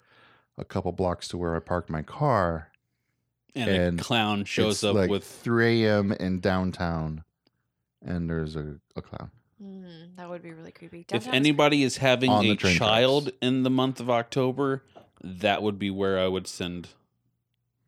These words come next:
Speaker 1: Uh,
Speaker 2: send the donuts with the clown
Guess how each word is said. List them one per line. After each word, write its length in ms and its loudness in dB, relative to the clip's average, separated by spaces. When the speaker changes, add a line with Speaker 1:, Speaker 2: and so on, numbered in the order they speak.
Speaker 1:
Uh, 500 0
Speaker 2:
send 340 -2
the 40 0
donuts 600 -2
with 180 0
the 60 -4
clown 540 -2